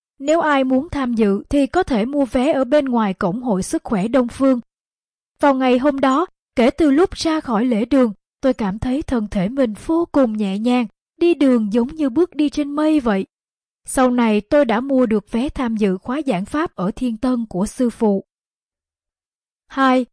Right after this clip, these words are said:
câu chuyện về việc tham gia lớp truyền pháp ở Thiên Tân. Lớp giảng pháp của sư phụ ở Thiên Tân diễn ra vào buổi tối, khi đó tôi vẫn đang làm việc ở Bắc Kinh.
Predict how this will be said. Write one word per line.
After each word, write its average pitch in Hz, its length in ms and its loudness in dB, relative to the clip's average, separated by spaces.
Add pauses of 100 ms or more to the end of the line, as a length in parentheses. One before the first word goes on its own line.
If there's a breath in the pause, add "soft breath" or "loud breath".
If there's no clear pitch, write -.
(220)
câu 320 180 2
chuyện 220 340 0
về 226 180 2
việc 196 280 -2
tham 240 220 -4
gia 233 220 0
lớp 262 280 0
truyền 214 220 2
pháp 269 320 -2
ở 175 160 -4
Thiên 254 260 -6
Tân. 277 260 0 (1080)
Lớp 254 200 0
giảng 214 220 -2
pháp - 300 -2
của 269 180 2
sư 320 220 0
phụ 208 300 2
ở 190 180 -4
Thiên 269 260 -4
Tân 285 300 0
diễn 208 240 -4
ra 240 240 -2
vào 214 180 0
buổi 190 200 -4
tối, 269 340 4 (340)
khi 349 140 2
đó 320 300 2
tôi 302 200 2
vẫn 214 240 -4
đang 262 200 -2
làm 214 220 -2
việc 190 240 -4
ở 180 180 -2
Bắc 277 240 -4
Kinh. 285 180 0